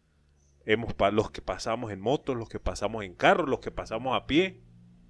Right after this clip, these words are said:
era cuando se vivía una frontera real. Que el Dicta de Miraflores, ustedes saben sus,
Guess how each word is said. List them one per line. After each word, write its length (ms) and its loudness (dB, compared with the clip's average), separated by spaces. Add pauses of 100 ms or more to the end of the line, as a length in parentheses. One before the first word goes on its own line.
(1500)
era 340 6
cuando 340 0
se 160 0
vivía 380 4
una 300 -4
frontera 800 2
real. 500 -2 (920)
Que 120 8
el 120 8
Dicta 280 4
de 60 8
Miraflores, 600 6
ustedes 460 0
saben 400 -2
sus, 680 -12